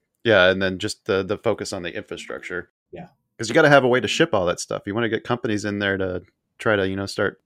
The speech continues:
Speaker 1: making some money for your country. You gotta have a way for them to get their product out.
Speaker 2: Yes.
Speaker 1: And that all starts with a good infrastructure and having an educated workforce that can do the work.
Speaker 2: Uh, and fortunately for India, like, geographically, just the way the country is laid out, um,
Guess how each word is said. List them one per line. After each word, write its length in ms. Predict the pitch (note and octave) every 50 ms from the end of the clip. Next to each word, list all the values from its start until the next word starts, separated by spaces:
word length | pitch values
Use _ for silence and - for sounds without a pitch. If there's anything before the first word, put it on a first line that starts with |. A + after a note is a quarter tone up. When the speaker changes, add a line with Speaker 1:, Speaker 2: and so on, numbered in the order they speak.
| _ _ _ _ _ _ _
Speaker 1:
making 280 | - B2 A#2 A2 A2 A2
some 160 | - - G2
money 200 | G#2 B2 D#3 E3
for 100 | C3+ -
your 120 | G#2 G2 G2+
country. 360 | - D3+ E3+ E3 - B2+ A#2+
You 60 | C3
gotta 140 | D#3 C#3 C3
have 80 | C3
a 60 | C3 B2
way 120 | B2+ C3
for 100 | - C3
them 100 | A#2+ A#2+ A2+
to 60 | -
get 100 | B2+ -
their 80 | A2 G2+
product 400 | - - C3 E3 C#3+ G#2 - -
out. 240 | - F2 - - _ _ _ _ _ _ _ _ _
Speaker 2:
Yes. 420 | G#2+ F#2 F2 F2 - - - - _ _
Speaker 1:
And 100 | - F#2
that 80 | F#2+ G#2
all 100 | G#2+ A2
starts 300 | - - A#2 A2 A2 -
with 120 | A2 G2+
a 40 | G2+
good 160 | F#2+ G#2+ G#2
infrastructure 680 | - - A2 - A#2 G#2+ - - A2 A2 - - A#2+ A#2
and 80 | G#2+ G#2
having 260 | G#2 G#2 G2+ G2+ G2
an 100 | G2 - -
educated 460 | A2 G2 G#2 - - G#2+ G2+ G2 F#2
workforce 480 | G#2 A2+ A2 - - F#2+ F2+ F2 - -
that 100 | - -
can 160 | - G2+ F#2
do 120 | F#2 G2+ F#2+
the 80 | F#2
work. 260 | F#2 G#2 F#2 F2 - _ _ _ _ _ _ _ _
Speaker 2:
Uh, 180 | D3+ D#3 C#3 A#2+ - - -
and 240 | F3 D#3 D3+ B2 - -
fortunately 380 | - F#3+ A3 A3 A3 G#3 F#3+ D3+
for 80 | -
India, 240 | D#3 D#3 D3+ D3 C#3+
like, 240 | C3 B2 A2+ A2 -
geographically, 1080 | - - C#3 B2+ A#2 B2+ B2 C3 D3+ D3+ - B2+ - - - A2 G#2 G#2 G#2 G2+ G#2 _ _ _ _ _ _ -
just 240 | B2+ A#2 A#2+ -
the 80 | - A#2+
way 160 | A2 B2 B2
the 80 | B2 A#2+
country 260 | B2+ B2+ A#2+ - A2+
is 120 | G#2 G#2
laid 180 | G#2+ G#2 G#2 G#2
out, 400 | A#2 A#2 A2 G2+ F#2+ F#2+ - _ _ _ _ _ _ _ _ _
um, 640 | G#2 G2+ G#2 G2+ G2+ G2 G2 F#2+ F#2 F#2 F#2 F#2 -